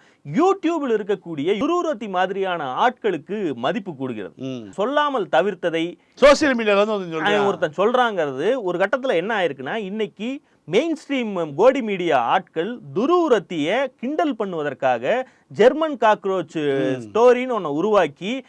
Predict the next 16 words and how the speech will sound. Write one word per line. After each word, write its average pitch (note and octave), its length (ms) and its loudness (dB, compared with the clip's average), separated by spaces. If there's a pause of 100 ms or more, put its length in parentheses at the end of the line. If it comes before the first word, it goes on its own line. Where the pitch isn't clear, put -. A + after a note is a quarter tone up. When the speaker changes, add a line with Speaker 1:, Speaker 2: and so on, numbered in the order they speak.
(140)
Speaker 1:
அவனுக்கு F#3+ 340 -2
வந்து B3+ 160 -2 (160)
கரப்பாம்பூச்சி F3+ 720 0 (720)
அப்படின்னு A3+ 440 2
கிண்டல் C#4+ 320 4
பண்றாங்க. E3 300 0 (300)
ஒரு F3+ 200 2 (140)
மீடியா, E4 420 2
அதாவது G3+ 400 4 (260)
துருவரத்தி D4+ 760 2 (600)
பாஜகவை G#3+ 800 4 (320)
ஆளுங்கட்சியை A#3+ 580 2
விமர்சிச்சுட்டு G3 500 -2
இருக்கான். A#2 240 -6 (140)
Speaker 2:
ம். A#2+ 160 -12 (320)
Speaker 1:
துருவரத்தி E4 560 2